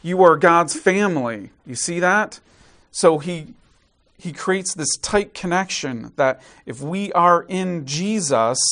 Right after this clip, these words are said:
we are in God's family with him. And so, uh,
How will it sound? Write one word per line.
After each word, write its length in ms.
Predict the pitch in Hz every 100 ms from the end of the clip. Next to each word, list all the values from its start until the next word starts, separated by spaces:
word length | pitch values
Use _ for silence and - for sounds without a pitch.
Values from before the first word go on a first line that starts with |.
| - _ _ _ _
we 280 | 147 175 185
are 280 | - 147 143
in 220 | 151 156
God's 320 | 147 143 139 -
family 680 | 156 151 151 127 107 95 _ -
with 300 | 135 143 143
him. 340 | 123 92 85 _ _ _ _ - - -
And 200 | 135 131
so, 480 | - 143 139 135 135
uh, 500 | 135 135 127 123